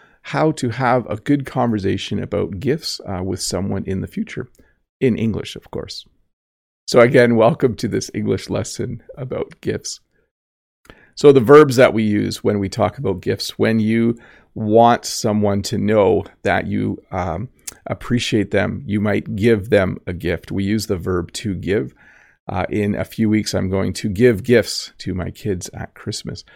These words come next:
Um, uh, one of my kids had a birthday a few weeks ago, so we gave gifts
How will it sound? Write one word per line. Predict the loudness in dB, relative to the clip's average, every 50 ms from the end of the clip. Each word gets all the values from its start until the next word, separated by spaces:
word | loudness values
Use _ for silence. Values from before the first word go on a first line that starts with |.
| -20 -20 _ _ _ _ -8
Um, | -6 -4 -2 -2 -4 -4 -2
uh, | -2 0 0 0 0
one | 0 0 0 0
of | 0 0 -2
my | -2 -4 -4
kids | -4 -4 -4 -4 -4 -4
had | -4 -2 -2 -2
a |
birthday | -2 0 2 2 2 0 -2 -2 -2 0 0 -2 -2
a | -6 -8
few | -10 -6 -4 -2 -2
weeks | -2 -2 -4 -6
ago, | -8 -6 -4 -4 -4 -4
so | -4 -6 -4 -2 -2 -2
we | -2 -2 -6 -8
gave | -4 -2 0 2 2 0 -2 -4 -6
gifts | -4 -4 -4 -4 -6 -12 -14 -14 -14 -16